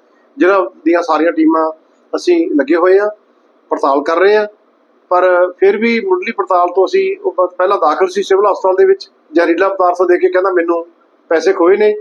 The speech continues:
ਪਹਿਲਾਂ ਸਿਵਲ ਹਸਪਤਾਲ ਬਠਿੰਡਾ ਦਾਖਲ ਹੋ-, ਸੀ ਬੰਦਾ, ਉਸ ਤੋਂ ਬਾਅਦ ਉਹਨੂੰ ਜਿਹੜਾ ਮੈਕਸ ਹਸਪੀਟਲ ਦੇ ਵਿੱਚ ਰੈਫਰ ਕਰ ਦਿੱਤਾ ਗਿਆ ਤੇ ਹੁਣ ਅਨਕੌਂਸ਼ੀਅਸ ਹੈਗਾ। ਜਦੋਂ ਵੀ ਕੌਂਸ਼ੀਅਸ ਹੁੰਦਾ, ਜੋ ਉਹਦੀ ਸਟੇਟਮੈਂਟ ਹੋਵੇਗੀ ਉਹਦੇ ਮੁਤਾਬਕ ਕਾਰਵਾਈ ਅਮਲ ਵਿੱਚ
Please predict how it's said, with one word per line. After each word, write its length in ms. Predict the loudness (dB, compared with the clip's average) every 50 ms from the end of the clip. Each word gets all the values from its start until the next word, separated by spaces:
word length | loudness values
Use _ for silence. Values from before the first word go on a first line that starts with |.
| -8 _ _ _ _ _ _ _ -2
ਪਹਿਲਾਂ 220 | 0 0 0 0
ਸਿਵਲ 280 | 0 0 0 0 0 0
ਹਸਪਤਾਲ 200 | 0 0 -2 -2
ਬਠਿੰਡਾ 320 | -2 0 0 2 2 2
ਦਾਖਲ 320 | 2 0 0 0 0 0 0 0
ਹੋ-, 120 | -2 -4 -6 _
ਸੀ 180 | -4 -2 0 0
ਬੰਦਾ, 240 | 0 0 0 0
ਉਸ 220 | 0 0 0 0 0 0
ਤੋਂ 80 | 0
ਬਾਅਦ 200 | 2 2 2 2
ਉਹਨੂੰ 320 | 2 2 4 4 2 2 2
ਜਿਹੜਾ 200 | 0 0 0 -2 -2 -4 -2
ਮੈਕਸ 280 | -2 -2 -2 -2 -2 -2
ਹਸਪੀਟਲ 420 | 0 0 0 -2 -2 -2 0 0
ਦੇ 120 | 0 0 0
ਵਿੱਚ 160 | 0 0 0
ਰੈਫਰ 240 | 0 0 0 -2 -4
ਕਰ 120 | -4 -4
ਦਿੱਤਾ 240 | -4 -4 -4 -2 0
ਗਿਆ 200 | 2 2 2 0 -2 -8 _ _ _ _ _ _ _ _ _ _ _ _ _ _ 0
ਤੇ 100 | 2 2
ਹੁਣ 400 | 2 2 2 2 2 2 0 0 -2 -2 -2 -2
ਅਨਕੌਂਸ਼ੀਅਸ 500 | 0 0 2 0 0 0 -2 -2 0 0
ਹੈਗਾ। 220 | 0 2 0 0
ਜਦੋਂ 300 | 0 0 0 0 0 0
ਵੀ 100 | 0 0
ਕੌਂਸ਼ੀਅਸ 380 | 0 0 0 0 0 0 0 0
ਹੁੰਦਾ, 400 | 0 2 2 2 2 0 -2 -6 -10 _ _ _ _ _ _ _ _ _ -4
ਜੋ 180 | 0 2 2 4 4
ਉਹਦੀ 420 | 4 4 2 2 0 -2 -4 -6
ਸਟੇਟਮੈਂਟ 480 | -6 -2 0 0 0 2 0 0 0 2
ਹੋਵੇਗੀ 280 | 2 2 2 2 2
ਉਹਦੇ 140 | 2 2 2
ਮੁਤਾਬਕ 360 | 0 0 0 0 0 0 -2
ਕਾਰਵਾਈ 400 | 0 0 0 2 2 2 0 0
ਅਮਲ 260 | 0 -2 -2 -2 -2
ਵਿੱਚ 180 | -4 -4 -2